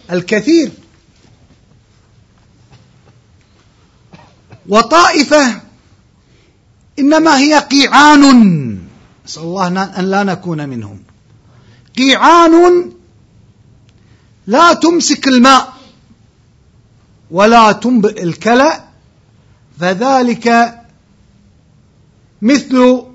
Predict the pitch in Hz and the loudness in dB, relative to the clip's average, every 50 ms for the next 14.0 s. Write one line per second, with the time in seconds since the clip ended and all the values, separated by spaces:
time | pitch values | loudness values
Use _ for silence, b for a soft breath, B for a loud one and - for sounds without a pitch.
0 | - _ _ _ _ _ _ _ _ _ - 190 214 247 254 233 226 214 - - | -20 _ _ _ _ _ _ _ _ _ -4 -2 -2 0 2 0 0 -2 -4 -10
1 | - _ _ _ _ _ _ _ _ _ _ _ _ _ - - 311 320 330 - | -20 _ _ _ _ _ _ _ _ _ _ _ _ _ -2 0 0 0 2 0
2 | 311 294 247 226 254 269 277 277 277 - - - _ _ _ _ _ _ _ _ | 0 0 2 2 2 2 2 2 0 -4 -10 -20 _ _ _ _ _ _ _ _
3 | _ _ - 240 240 240 196 226 311 320 330 320 311 294 285 277 277 294 294 294 | _ _ -4 -4 -2 -2 -2 -2 0 0 0 2 2 0 0 0 0 0 0 0
4 | 254 247 269 277 277 247 - - _ _ _ _ _ _ _ - - 214 220 240 | 0 -2 -2 -4 -6 -8 -12 -20 _ _ _ _ _ _ _ -10 -4 -2 0 2
5 | 247 311 339 262 262 311 294 226 302 311 262 262 285 285 294 311 - - _ _ | 2 2 0 2 2 2 2 2 0 0 0 0 0 -2 -2 -4 -6 -12 _ _
6 | _ _ _ _ _ _ _ - 196 196 220 247 262 262 254 247 240 - - 262 | _ _ _ _ _ _ _ -8 -4 0 2 4 4 4 4 2 -2 -4 -2 -2
7 | 247 233 214 202 - - 277 339 359 359 349 359 - - - - - 185 254 247 | 0 0 0 -2 -4 -2 0 2 2 2 0 0 -4 -20 -20 -12 -4 0 0 0
8 | 185 165 151 110 85 - _ _ _ _ _ _ _ _ _ _ _ _ _ _ | 0 0 -4 -8 -10 -14 _ _ _ _ _ _ _ _ _ _ _ _ _ _
9 | _ _ _ _ _ _ _ _ _ _ _ _ _ _ _ _ _ _ _ _ | _ _ _ _ _ _ _ _ _ _ _ _ _ _ _ _ _ _ _ _
10 | _ _ _ _ _ _ _ _ _ _ _ _ _ _ _ _ _ _ _ _ | _ _ _ _ _ _ _ _ _ _ _ _ _ _ _ _ _ _ _ _
11 | _ _ _ _ _ _ _ _ - 196 202 233 240 240 247 247 247 - - _ | _ _ _ _ _ _ _ _ -8 -4 0 0 2 2 0 0 -4 -10 -20 _
12 | _ _ _ - 269 277 370 349 - - 311 311 294 294 294 294 - - 247 233 | _ _ _ -6 -2 0 0 0 -2 -2 -2 0 0 0 0 -2 -4 -2 0 0
13 | 262 262 262 262 277 330 359 359 330 330 339 320 302 240 190 262 254 208 - - | 2 2 2 2 2 2 2 2 2 2 2 2 0 0 2 2 0 0 -2 -8